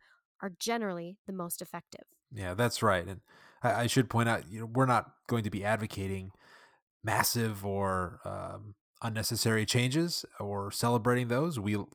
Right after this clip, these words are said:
Speaker 2: want to see Tolkien's work adapted, uh, and we don't want to see something that just takes too many liberties. But at the same time, we recognize that to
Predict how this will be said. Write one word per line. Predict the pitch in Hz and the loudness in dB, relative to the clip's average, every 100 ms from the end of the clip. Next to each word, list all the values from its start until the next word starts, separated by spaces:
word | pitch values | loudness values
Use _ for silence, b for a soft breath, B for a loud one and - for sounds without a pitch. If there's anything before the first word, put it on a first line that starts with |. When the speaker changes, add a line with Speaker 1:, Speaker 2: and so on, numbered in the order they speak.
| - | -6
Speaker 2:
want | 107 104 | -4 -4
to | 104 | -4
see | - 110 107 113 120 | -2 -2 -4 -6 -6
Tolkien's | - 107 113 110 101 - | -2 -2 -2 -6 -6 0
work | 110 127 - 165 - | 0 0 -4 -20 -14
adapted, | 107 101 113 - 147 156 160 - | -10 0 0 2 -2 -2 -8 -4
uh, | 104 101 | -2 -2
and | - 107 | -4 -4
we | |
don't | 110 110 | -2 -2
want | 110 | -4
to | |
see | 107 113 | -2 -2
something | - 110 113 110 | -2 -4 -4 -4
that | 98 | -6
just | 95 - | -6 -8
takes | 107 98 | -8 -8
too | - - | -8 -4
many | 113 113 | -2 0
liberties. | 107 156 147 101 101 120 B B B B B - | 2 4 4 2 -4 -8 B B B B B 2
But | 135 | 2
at | |
the | 131 | 2
same | - 135 127 | 0 0 2
time, | 165 147 | 2 2
we | 123 | 2
recognize | 127 123 131 104 107 113 | 0 0 -2 -4 -4 -4
that | 107 101 | -4 -6
to | - 110 110 | -4 -2 -2